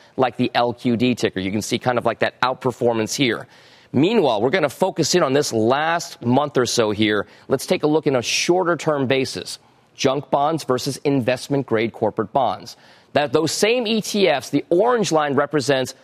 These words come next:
investment grade corporates. Meanwhile, the white line is high yield. That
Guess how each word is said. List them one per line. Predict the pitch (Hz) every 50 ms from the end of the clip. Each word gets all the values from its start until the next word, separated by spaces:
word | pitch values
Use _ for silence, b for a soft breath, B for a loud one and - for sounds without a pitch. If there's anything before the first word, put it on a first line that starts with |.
| b b b b b b b _
investment | - 147 139 117 127 151 160 - - 180 165 143
grade | - 147 143 143 135 -
corporates. | - - 147 135 - - 95 87 - -
Meanwhile, | 123 147 185 240 226 175 151 139 127 123 113 110 - - - -
the | - 135 139
white | 135 123 123 151 180 240 240 196 -
line | 147 131 117 110 110 110 113 113 117 b b b b
is | 160 147 -
high | - - 160 170 165 165
yield. | 160 160 175 160 135 101 85 92 - - b b b b b
That | 127 147 185